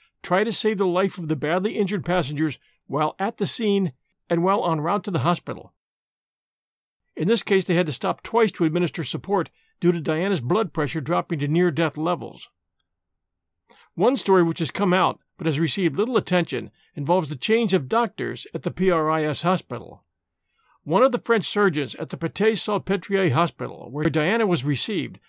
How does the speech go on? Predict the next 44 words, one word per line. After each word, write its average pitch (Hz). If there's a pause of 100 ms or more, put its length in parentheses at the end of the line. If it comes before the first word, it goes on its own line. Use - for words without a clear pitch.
(200)
privately 220
claimed 110 (180)
that 147
expectations 202
for 147
her 170
survival 160
were 165
apparently 190
good 135
when 135
she 170
was 156
brought 156
in. 170 (720)
However, 160 (320)
when 160
a 139
British 185
medical 202
team 180
was 143
brought 160
in 143 (160)
and 151
the 151
local 180
staff 202
was 160
relieved 170
and 180
ordered 196
from 185
the 190
room, 175 (340)
Diana 156
was 156
unexpectedly 196
pronounced 170
dead 175 (180)
shortly 170
after 160
their 135
arrival. 123